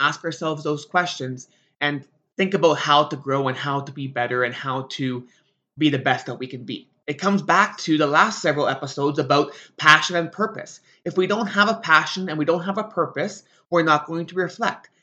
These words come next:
And if we don't reflect, if we don't want to get better, if we don't want to grow, then I would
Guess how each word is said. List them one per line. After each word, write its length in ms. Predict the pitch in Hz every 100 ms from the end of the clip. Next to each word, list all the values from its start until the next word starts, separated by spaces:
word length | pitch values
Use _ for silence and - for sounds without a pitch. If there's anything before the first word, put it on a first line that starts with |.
| -
And 120 | 165
if 160 | 160 160
we 100 | 180
don't 200 | 220 208
reflect, 460 | 202 175 139 -
if 140 | 165 165
we 80 | 156
don't 200 | 170 180
want 200 | 190 196
to 60 |
get 220 | 208 208 -
better, 300 | 120 131 147
if 120 | 151
we 120 | 151
don't 220 | 165 170
want 260 | 165 156 151
to 40 |
grow, 640 | 143 156 226 143 131 - - _ _ _ -
then 560 | 147 151 151 151 147 - _ _ -
I 140 | 151
would 320 | 156 151 139